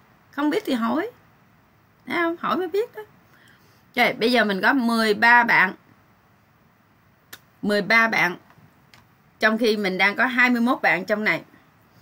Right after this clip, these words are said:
Thì cho Vân hỏi. Còn mười ba bạn, còn, à, à, còn lại tám bạn hả? Bảy bạn. Còn những bạn không bấm thì sao?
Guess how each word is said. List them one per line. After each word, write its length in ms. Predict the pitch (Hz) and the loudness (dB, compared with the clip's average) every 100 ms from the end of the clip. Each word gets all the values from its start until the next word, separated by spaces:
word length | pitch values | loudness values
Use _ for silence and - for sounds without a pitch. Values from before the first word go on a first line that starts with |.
| _ _ - _ | _ _ -20 _
Thì 160 | 180 170 | -6 -4
cho 160 | 208 208 | 0 0
Vân 180 | 202 202 | 0 -4
hỏi. 320 | 185 185 233 _ _ _ _ _ _ _ - | -4 -6 -8 _ _ _ _ _ _ _ -6
Còn 440 | 180 170 160 156 - | -2 0 -2 -4 -4
mười 160 | 175 175 | -4 2
ba 220 | 190 190 | 4 4
bạn, 220 | 127 156 - _ | 2 -4 -8 _
còn, 280 | - 160 156 | -6 -4 -2
à, 220 | 151 117 92 71 - - - _ _ _ | -4 -6 -8 -14 -20 -20 -20 _ _ _
à, 420 | - 165 160 143 78 - - - _ - | -8 -4 -2 -4 -6 -12 -20 -20 _ -8
còn 160 | 175 165 | -4 -2
lại 180 | 127 | -2
tám 260 | 160 175 240 | -2 -2 -2
bạn 100 | 185 | -4
hả? 140 | 156 151 _ _ _ _ _ _ _ _ _ _ _ _ _ _ _ _ _ _ _ - | -6 -14 _ _ _ _ _ _ _ _ _ _ _ _ _ _ _ _ _ _ _ -10
Bảy 180 | 127 147 | -6 -6
bạn. 340 | 185 - 160 170 _ _ _ _ _ _ _ _ _ _ _ _ _ _ _ _ _ _ _ _ - | -6 -8 -10 -14 _ _ _ _ _ _ _ _ _ _ _ _ _ _ _ _ _ _ _ _ -10
Còn 240 | 165 160 | -4 -2
những 200 | 156 185 | -2 -4
bạn 340 | 190 147 160 165 | -6 -4 -6 -6
không 200 | - 214 | -8 -6
bấm 220 | 196 240 | -4 -4
thì 120 | 247 180 | -4 -6
sao? 400 | - 180 180 | -8 -12 -12